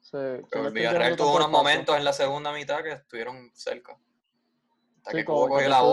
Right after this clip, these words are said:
Speaker 2: bola y ful-,
Speaker 1: sí.
Speaker 2: filtró un-, filtró unas bolas, este, unos buenos balones y eso, y tuvo también una, unos buenos tiros. Es que Neto, pues, los tapó.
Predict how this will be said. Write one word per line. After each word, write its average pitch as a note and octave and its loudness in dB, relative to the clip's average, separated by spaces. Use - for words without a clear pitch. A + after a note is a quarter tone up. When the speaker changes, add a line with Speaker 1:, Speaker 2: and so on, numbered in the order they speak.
Speaker 2:
bola B2+ 4
y B2 0
ful-, A#2+ -6
Speaker 1:
sí. - -20
Speaker 2:
filtró A#2 -4
un-, C3 -10
filtró A2+ -16
unas C3 -8
bolas, C3+ -2
este, G#2+ -6
unos A2+ -10
buenos C3 0
balones C3 0
y C#3 -6
eso, C3+ -6
y A2+ -8
tuvo A2 -8
también B2+ -6
una, B2+ -10
unos A#2 -14
buenos B2 -8
tiros. A#2+ -12
Es - -20
que G#2 -14
Neto, A2+ -10
pues, B2+ -14
los A#2 -20
tapó. - -20